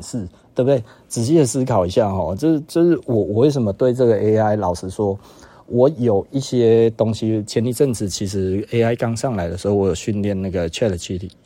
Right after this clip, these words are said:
P T，那个里面吼，G P T啊吼，有那个什么东西，呃，去训练一只机器人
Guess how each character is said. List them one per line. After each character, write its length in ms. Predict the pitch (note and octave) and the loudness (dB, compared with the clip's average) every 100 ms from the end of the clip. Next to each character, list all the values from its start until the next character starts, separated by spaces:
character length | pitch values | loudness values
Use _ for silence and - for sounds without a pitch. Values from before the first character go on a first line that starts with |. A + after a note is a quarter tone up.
| - | -8
P 120 | G2 F#2 | -6 -4
T， 220 | G#2+ - - G#2 F#2 | -6 -8 -20 -20 -14
那 240 | G2 A2 G2+ | -6 -4 0
个 260 | G2+ F#2 F2+ | 0 0 -2
里 180 | F#2 E2+ | -6 -2
面 220 | A2+ F#2+ | -2 -2
吼 200 | G2 C#2 - - _ | -4 -6 -10 -20 _
，G 120 | - | -4
P 160 | G#2 A2 | -4 -4
T 220 | - G2 | -6 -4
啊 80 | F#2+ | -4
吼， 180 | D#2 F2 - _ - _ _ _ _ _ - | -6 -10 -12 _ -20 _ _ _ _ _ -6
有 520 | A2+ F#2+ F#2+ F#2+ - | -2 -2 -2 -2 -4
那 200 | G2 A2 | -2 0
个 340 | A2 G2 F2+ F2+ | 2 0 0 -4
什 140 | E2+ | -6
么 80 | F2 | -6
东 180 | F2+ F2+ | -6 -6
西， 220 | - D#2+ - - - - - - | -8 -10 -14 -20 -20 -20 -20 -8
呃， 500 | A2 G2 F#2 F#2 G2 | -2 -2 -2 -4 -6
去 160 | - | -6
训 240 | C3 D3 C#3+ | -2 0 2
练 140 | B2+ | 2
一 60 | B2 | 0
只 180 | A#2+ A2 | -2 -2
机 180 | - | -2
器 200 | A2 B2+ | -2 0
人 180 | G#2 D2+ | 0 -2